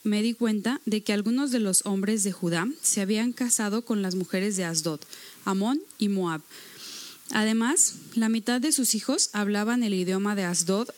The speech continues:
o de algún otro pueblo, y no podían hablar en absoluto la lengua de Judá. De modo que confronté a los hombres y pedí que cayeran maldiciones sobre ellos. Golpeé a algunos y les arranqué el cabello. Los hice jurar por el nombre de Dios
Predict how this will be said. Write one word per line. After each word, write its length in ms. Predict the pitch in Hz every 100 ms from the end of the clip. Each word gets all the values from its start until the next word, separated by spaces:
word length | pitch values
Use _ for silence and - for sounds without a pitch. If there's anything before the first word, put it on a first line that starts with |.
| - -
o 100 | 196
de 220 | 190 185
algún 340 | 180 185 208
otro 260 | 220 214 196
pueblo, 440 | 175 180 165 160 - - - 220
y 100 | 214
no 160 | 233
podían 380 | 233 269 247 247
hablar 420 | 226 208 208 220
en 140 | 220 196
absoluto 540 | 185 - 196 196 233
la 120 | 226
lengua 300 | 185 185 196
de 80 | 185
Judá. 340 | - 180 160 147 - - - - - - -
De 120 | 196
modo 260 | 226 269
que 140 | 285 247
confronté 480 | 214 190 190 185 226
a 40 |
los 200 | 269 269
hombres 360 | 233 208 247 -
y 100 | 214
pedí 400 | 185 190 190 254 - - - -
que 160 | - 202
cayeran 460 | 208 190 226 269
maldiciones 560 | 254 202 196 208 202 220
sobre 360 | 214 185 170 160
ellos. 340 | 156 151 - - - -
Golpeé 460 | 190 202 196 240
a 40 | 254
algunos 540 | 254 226 214 247 - -
y 120 | 196
les 200 | 190 190
arranqué 340 | 185 190 180
el 120 | 202 196
cabello. 460 | 190 175 160 156 - - - - 214
Los 200 | 202 247
hice 220 | 247 311
jurar 380 | 254 214 226 254
por 160 | 226
el 120 | 202
nombre 300 | 208 226 262
de 140 | 262 202
Dios 340 | 196 226 -